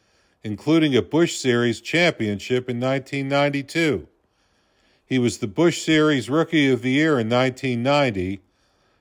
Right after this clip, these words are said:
and that series' most popular driver in nineteen ninety-two and nineteen ninety-three. You can still see Front Row Joe at the track on a regular basis,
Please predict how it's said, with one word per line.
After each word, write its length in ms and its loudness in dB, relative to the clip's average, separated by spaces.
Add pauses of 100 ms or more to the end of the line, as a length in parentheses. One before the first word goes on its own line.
and 140 -6
that 240 4
series' 480 0
most 340 2
popular 520 2
driver 640 2 (360)
in 120 -10
nineteen 480 -2
ninety-two 600 -2
and 120 -2
nineteen 480 -2
ninety-three. 840 -2 (1300)
You 160 0
can 160 -2
still 320 4
see 280 2
Front 360 0
Row 240 4
Joe 320 2
at 120 -2
the 80 -8
track 440 2
on 140 -2
a 60 0
regular 460 0
basis, 680 -2